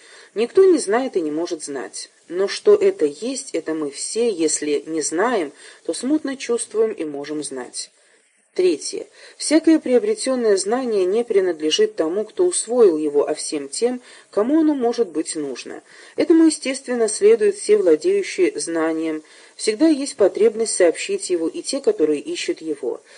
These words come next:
Противодействуют этому общению только те, дела которых совершаются во мраке. Если даже мирские радости и бедствия, которые могут постигнуть человека,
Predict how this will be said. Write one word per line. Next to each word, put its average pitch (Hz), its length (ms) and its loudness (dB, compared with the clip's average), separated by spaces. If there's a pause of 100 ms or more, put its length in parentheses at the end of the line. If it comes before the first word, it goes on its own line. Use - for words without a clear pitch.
(200)
Противодействуют 190 880 0
этому 196 320 0
общению 190 460 0
только 180 340 0
те, 233 360 -2
дела 147 260 2
которых 247 480 -2
совершаются 151 760 2
во 151 140 0
мраке. 131 440 -6 (840)
Если 311 360 2
даже 302 240 0
мирские 277 460 -2
радости 233 420 2
и 190 80 0
бедствия, 208 480 0
которые 202 400 4
могут 190 320 2
постигнуть 175 540 0
человека, 156 680 2